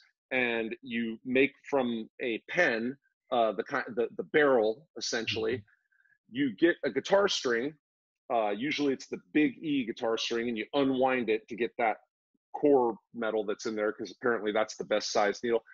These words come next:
Speaker 1: And they just attach that thing you got, now you put batteries on it, and you've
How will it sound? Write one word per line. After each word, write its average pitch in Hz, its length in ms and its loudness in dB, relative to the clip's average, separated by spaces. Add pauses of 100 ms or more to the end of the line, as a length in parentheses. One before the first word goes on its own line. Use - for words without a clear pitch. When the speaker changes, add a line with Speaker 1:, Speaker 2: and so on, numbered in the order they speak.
(280)
Speaker 1:
And 180 160 4
they 185 100 6
just - 300 0
attach 170 340 2
that 165 200 0
thing 143 200 4
you 135 140 0
got, 123 200 4 (140)
now 120 460 0
you 117 160 -10
put 98 140 -6
batteries 117 460 2
on 107 200 -2
it, 107 140 -6
and 104 100 -10
you've 98 140 -8